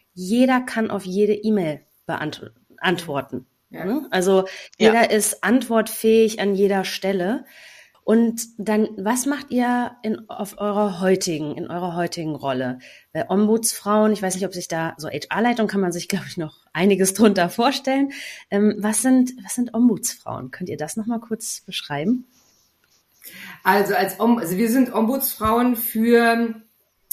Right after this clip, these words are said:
Speaker 2: das innerbetriebliche Konfliktmanagement. Also nicht das Klassische, was man vielleicht aus den Medien kennt, Ombudsfrau bei einer Versicherung, wo sich Menschen hinwenden können, die Probleme mit der Versicherung haben oder bei der Deutschen Bahn, was sich vielleicht auch anbieten würde, wenn man ein Thema mit Verspätung oder Ähnlichem hat.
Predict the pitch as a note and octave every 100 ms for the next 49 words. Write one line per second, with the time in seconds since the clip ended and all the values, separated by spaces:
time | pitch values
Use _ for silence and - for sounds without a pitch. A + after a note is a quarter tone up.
0 | - G3 G3+ - - A#3+ B3 A3+ E3 -
1 | D#3 D#3 D3+ D3+ D3+ D3+ - D#3 - D3
2 | D3+ C#3+ C#3 C3+ C3+ E3 F#3 G#3 B3+ -
3 | G3 G3 - - - C#4 C4+ C4 F#3+ G3
4 | A3 G3 - F#3 F#3 E3+ - F#3+ F#3 F#3+
5 | E3+ F3+ F3+ A3 B3+ - G3 G#3 - -
6 | G3 G3 F3+ F3+ F3+ G3+ F#3+ A#3 B3 A3+
7 | F#3+ G3+ G3+ - - - - G3+ G3+ G3
8 | F#3 A3 G3+ G3+ B3 G#3+ G3+ G3+ G3+ -
9 | G3 G3 F#3+ D#3 G3 G3 F#3+ - F#3 G#3
10 | G3 F3+ F3+ F#3 F3 A#3+ - A#3 G3+ F#3+
11 | F#3+ E3 F3+ F3 F3 E3+ F3 E3+ E3 F3
12 | D#3+ F#3 B3 A3 G#3 - - - E3+ D3
13 | - A#2+ - C4+ B3+ B3+ A#3+ G3 A3+ G#3+
14 | F3 E3+ D3+ D3+ - F#3+ F3 D#3+ - C#3+
15 | - D4 C#4+ C4+ F3+ D#3+ B3 C#4 C4+ B3
16 | B3 A#3+ A#3